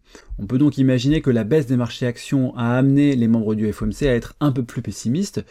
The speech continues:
Ceci dit, Powell a répété à de nombreuses reprises lors de sa conférence de presse que la croissance serait forte cette année. Les prévisions d'inflation ont été fortement revues à la hausse,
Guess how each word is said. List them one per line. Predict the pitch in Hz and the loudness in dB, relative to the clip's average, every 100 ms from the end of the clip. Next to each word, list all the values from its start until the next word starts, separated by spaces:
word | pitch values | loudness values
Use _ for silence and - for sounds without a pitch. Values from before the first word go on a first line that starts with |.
| - | -16
Ceci | - 107 - | -12 -10 -4
dit, | 117 190 | 0 0
Powell | - 143 131 156 180 139 | 2 4 4 4 2 -2
a | |
répété | 117 123 127 120 147 | -4 -2 -4 -2 -2
à | 113 | 0
de | 101 | 0
nombreuses | 101 123 170 147 151 | 0 2 2 0 0
reprises | 127 127 156 143 | 0 -2 -2 -2
lors | 110 107 | -4 -6
de | 101 | -6
sa | 110 | -10
conférence | 113 - 101 98 | -10 -8 -6 -6
de | |
presse | 101 151 170 | -8 -8 -8
que | - | -4
la | 107 | -4
croissance | 98 - 131 175 - | -4 -6 -4 -4 -4
serait | 117 107 | -4 -4
forte | - 165 - | -4 -4 -4
cette | - 147 | -2 0
année. | 123 107 - - | 0 -2 -10 -4
Les | 123 | -2
prévisions | - 175 170 175 | 2 2 2 2
d'inflation | 160 160 170 147 | 2 0 0 0
ont | |
été | 123 123 | 0 -2
fortement | - 185 - 160 147 | -2 -2 0 2 2
revues | 131 117 | 2 2
à | 113 | 2
la | 110 135 | 4 2
hausse, | 214 - | 2 -2